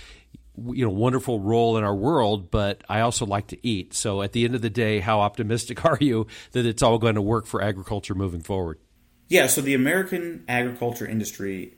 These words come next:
Speaker 2: is obviously critical. A lot of people don't view it this way, but it's a key piece for American homeland security and independence of the American people. So it's not just growing the food, but the entire supply chain top to bottom. If we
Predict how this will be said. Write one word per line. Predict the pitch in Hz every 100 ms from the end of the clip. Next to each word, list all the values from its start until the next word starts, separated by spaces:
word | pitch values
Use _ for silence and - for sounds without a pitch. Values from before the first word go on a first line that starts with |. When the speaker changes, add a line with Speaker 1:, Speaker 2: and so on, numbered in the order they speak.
| _
Speaker 2:
is | 101 101 -
obviously | 110 110 104
critical. | 92 113 - - - - _ _ _ 113
A |
lot | 120 113
of | -
people | 127 123
don't | 110 117 90 98
view | 131 139
it | -
this | 110 -
way, | 107 110 113
but | 113
it's | 113 110
a |
key | 107 - 143 139
piece | 110 143 139 -
for | - 120
American | 113 123 120 113
homeland | 117 117 110 104
security | - - 131 113 95 95 - - - -
and | 110
independence | 110 107 - 113 107
of | 101
the | 107
American | 104 120 117 104
people. | 95 185 180 85 82 - - - _ _ _ _
So | -
it's | 135 131
not | 143 156
just | 160 131 117
growing | 143 139 123
the |
food, | 110 - 160 123
but | 127
the | 123
entire | 123 117 147 147 143
supply | - 113 - 127 131
chain | 127 - 117 110
top | - 123 120
to | 113
bottom. | 98 104 101 90
If | 101 -
we | 110 107 107 107